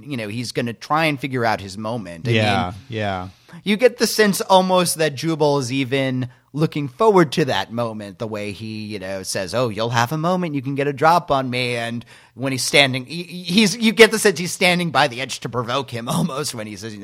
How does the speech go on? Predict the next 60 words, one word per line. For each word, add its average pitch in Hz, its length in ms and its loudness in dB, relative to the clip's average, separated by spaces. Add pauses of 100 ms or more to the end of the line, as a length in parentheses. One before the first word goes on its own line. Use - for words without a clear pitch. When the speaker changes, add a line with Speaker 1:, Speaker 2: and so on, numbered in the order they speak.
Speaker 1:
"This 107 180 -8
isn't 98 240 -12
your 92 100 -12
moment." 107 440 -10
Like, 85 180 -20
yeah. 104 220 -14
Speaker 2:
Yeah. 98 260 -14 (100)
Which 143 160 4
is 170 120 2
also 156 260 8
another 104 300 -2
indication 92 560 -12
that, 87 160 -16
that, 90 240 -16
that 92 140 -16
Jubal 90 340 -18
is 92 100 -20
a 90 40 -20
bit 87 180 -20
more 87 180 -20
adolescent 90 540 -20
and 95 120 -20
show-offy 87 680 -14
than, 87 120 -16
than 214 100 -8
Speaker 1:
Yeah. 170 340 2
Speaker 2:
perhaps 95 460 -8
he - 120 -12
was 92 160 -12
intended 95 560 -18
to - 80 -20
be. 113 300 -20 (240)
Speaker 1:
And 98 580 -6
that's 117 320 -2
fair. 98 460 -6
Again, 160 400 2
I 151 120 4
wish 170 300 -2
there 156 200 0
had 139 240 -4
been, 127 360 -2 (1080)
for 147 120 -8
somebody 151 360 0
who 120 140 -2
made 110 260 -4
his 98 140 -8
living 104 240 -8
for - 100 -12
a 98 60 -6
while 92 240 -2
doing 95 180 -10
script - 360 -12
rewrites, 85 440 -10
I 104 40 -8
wish 113 220 -8
somebody 101 280 -10
had 87 160 -12
written, 78 340 -12
rewritten 85 440 -10
this, 73 220 -10